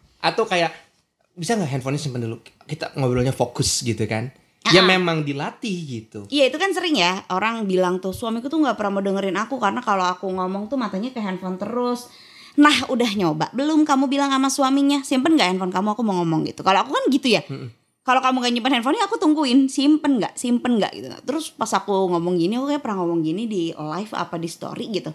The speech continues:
Speaker 2: Ada yang bilang bahwa, "Ah suamiku tetep aja katanya dia bisa dengerin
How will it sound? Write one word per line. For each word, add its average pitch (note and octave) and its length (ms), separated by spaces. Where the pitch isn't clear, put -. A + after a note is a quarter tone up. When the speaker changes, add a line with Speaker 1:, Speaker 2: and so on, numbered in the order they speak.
Speaker 2:
Ada G3+ 200
yang G#3 120
bilang C4+ 420
bahwa, F#3+ 320
"Ah E4+ 100
suamiku C4+ 400
tetep C#4+ 260
aja B3 280
katanya B3+ 340
dia C#4+ 160
bisa G#3 460
dengerin A3 880